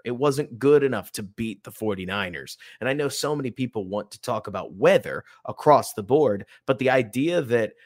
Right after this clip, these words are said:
finally hits started to wear out a little bit when we played one of the best offenses in the N F L in a dome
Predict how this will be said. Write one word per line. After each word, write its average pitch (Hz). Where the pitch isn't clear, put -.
finally 151
hits 147
started 131
to 110
wear 127
out 131
a 131
little 139
bit 139
when 120
we 127
played 123
one 117
of 117
the 101
best 117
offenses 123
in 127
the 120
N 117
F 110
L 117
in 139
a 120
dome 120